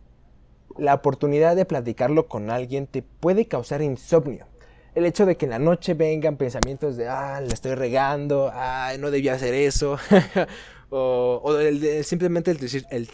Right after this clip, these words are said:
sentirte culpable hace que no puedas tal vez concebir un sueño, pues, a gusto. Igual eso ocasiona, el hecho de no dormir bien, pues,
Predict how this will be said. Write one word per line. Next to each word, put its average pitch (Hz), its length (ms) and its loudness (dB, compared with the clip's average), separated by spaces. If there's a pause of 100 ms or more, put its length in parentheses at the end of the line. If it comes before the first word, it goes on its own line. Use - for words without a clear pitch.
(160)
sentirte 131 720 -6
culpable 127 500 2 (540)
hace 127 300 -4
que 123 100 -6
no 160 200 4
puedas 190 380 0
tal 165 200 -2
vez 165 220 -6
concebir 151 480 -6
un 156 100 -6
sueño, 143 520 -6 (500)
pues, - 320 -14
a 104 80 -8
gusto. 196 340 4 (880)
Igual 220 520 10
eso 185 240 6
ocasiona, 165 680 6 (120)
el 110 180 -6
hecho 120 180 -8
de 107 120 -4
no 104 180 -4
dormir 120 320 0
bien, 131 300 0
pues, - 180 -18